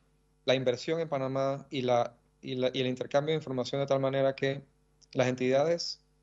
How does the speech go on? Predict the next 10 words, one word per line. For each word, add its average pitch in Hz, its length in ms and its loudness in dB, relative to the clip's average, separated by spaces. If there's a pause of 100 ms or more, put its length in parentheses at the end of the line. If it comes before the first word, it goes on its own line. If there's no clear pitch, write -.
(120)
a 131 80 -2
nivel 131 260 2
local 151 420 0 (520)
puedan 160 380 2
ofrecer 143 520 -4 (420)
en 135 140 -2
conjunto 160 460 0
mejores 139 300 -2
servicios 135 580 -4
a, 123 140 2